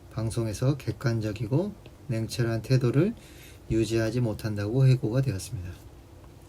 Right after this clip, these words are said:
서른 살이 되던 해 그녀는 커리어의 방향을 뉴스가 아닌 대담 프로그램으로 돌렸습니다. 타인의 마음을 공감하고 이해하는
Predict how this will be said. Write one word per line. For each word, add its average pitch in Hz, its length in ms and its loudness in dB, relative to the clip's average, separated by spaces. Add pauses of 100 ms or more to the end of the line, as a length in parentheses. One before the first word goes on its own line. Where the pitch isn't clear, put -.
(540)
서른 170 420 12
살이 151 300 12
되던 131 320 12
해 135 100 12
그녀는 135 580 8
커리어의 165 420 10
방향을 117 500 4
뉴스가 131 440 8
아닌 120 300 6 (640)
대담 120 420 4
프로그램으로 120 520 4
돌렸습니다. 95 600 -4 (800)
타인의 143 440 8
마음을 117 500 4
공감하고 117 840 0
이해하는 120 640 4